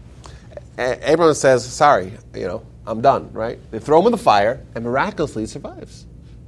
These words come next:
The Almighty inter-, intercedes on, on his behalf. So then, Nimrod, of course, is the guy who is not impressed because he knew God,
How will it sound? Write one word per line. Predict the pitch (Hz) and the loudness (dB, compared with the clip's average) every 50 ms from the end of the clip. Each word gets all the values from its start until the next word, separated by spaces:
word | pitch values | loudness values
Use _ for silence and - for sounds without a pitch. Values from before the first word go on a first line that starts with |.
| - - - - - - - - - - - - - - - - - - - | -20 -20 -20 -20 -20 -20 -20 -20 -20 -20 -20 -20 -20 -20 -20 -20 -18 -6 -2
The | 143 139 | 0 2
Almighty | 127 113 107 104 107 101 117 | 2 2 2 0 0 0 -4
inter-, | 123 - 151 | -4 -4 -6
intercedes | 135 139 139 139 139 156 143 - - 117 107 110 | -4 -2 -2 -2 -2 -4 -4 -6 -6 -6 -6 -6
on, | 123 110 | -6 -8
on | - 120 120 | -6 -6 -4
his | 135 131 - | -4 -4 -4
behalf. | 147 143 156 208 262 277 - - - - - - - - - - - - - - - - - - - - - - - - - - - | -6 -4 -4 -4 -6 -8 -10 -16 -20 -20 -20 -20 -20 -20 -20 -20 -20 -20 -20 -20 -20 -20 -20 -20 -20 -20 -20 -20 -20 -20 -20 -20 -4
So | - 156 147 | 2 6 8
then, | 156 185 208 208 202 208 220 - - - - - - - - | 8 10 10 8 8 6 4 0 -10 -16 -20 -20 -18 -10 -4
Nimrod, | 127 156 185 202 185 165 165 170 | 0 0 2 4 6 6 4 4
of | 175 170 - | 2 0 0
course, | 147 139 139 139 135 - - - - - - - - - - - - - - - - - - - - | 2 4 4 4 4 2 -4 -10 -10 -12 -14 -16 -18 -20 -20 -20 -20 -20 -20 -20 -20 -20 -20 -12 -6
is | 113 120 113 | -6 -4 -2
the | 98 123 | -2 -2
guy | 107 127 135 135 131 123 120 117 113 113 117 - - - - - - | 2 4 4 6 6 4 2 2 -2 -4 -8 -12 -16 -20 -20 -20 -18
who | - - 131 127 123 113 110 110 110 - - - | -8 -4 0 0 2 2 2 0 -2 -4 -6 -10
is | 104 95 | -8 -2
not | 117 120 147 | 0 2 2
impressed | 135 117 107 - - 139 151 156 127 107 113 - - - - - - - - - | 2 2 0 0 2 4 4 4 4 2 -2 -6 -10 -14 -14 -18 -20 -20 -18 -12
because | 107 104 123 107 | -8 -6 -6 -4
he | 110 123 | -4 -4
knew | 139 185 254 262 | -2 0 0 0
God, | 214 175 117 107 107 107 117 139 | 0 0 2 2 2 0 0 -2